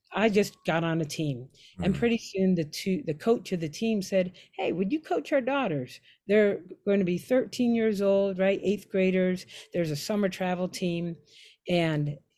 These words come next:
Speaker 1: when you talked about taking your employees off to the side
Speaker 2: Yeah.
Speaker 1: to have that conversation with them, right? It can be embarrassing and humiliating. So that was one thing that I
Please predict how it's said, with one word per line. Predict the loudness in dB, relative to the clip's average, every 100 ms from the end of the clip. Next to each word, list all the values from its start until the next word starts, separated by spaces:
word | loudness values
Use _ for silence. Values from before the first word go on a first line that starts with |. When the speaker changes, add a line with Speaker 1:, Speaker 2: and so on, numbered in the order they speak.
| 0
Speaker 1:
when | 4
you | 4
talked | 2 0 -4 -2
about | -2 -2 -4
taking | -6 -4 -4 -2 0 2 0 -2
your | -4 -2
employees | -2 -6 -2 0 0 -2 -4 -6 -12 -8
off | -8 -8
to | -12 -10
the | -8
side | -6 -6 -6 -8 -16 _ _ -4
Speaker 2:
Yeah. | -4 -2
Speaker 1:
to | -4
have | -6 -8 -14
that | -18 -8 -4
conversation | -2 -4 -4 -8 -8 -8
with | -8 -8
them, | -12 -16 _ _ -20 -20 -6
right? | 2 2 2
It | 0
can | 2 0 2
be | 2
embarrassing | 0 0 0 0 0 -4
and | -4 -4
humiliating. | -2 0 -2 -2 -6 -10 -14 -18 -20 -20 -14
So | 2 4
that | 4 2
was | 0 -2
one | 0 2
thing | 0 -2 -2 -2 -4 -4
that | -2
I | 0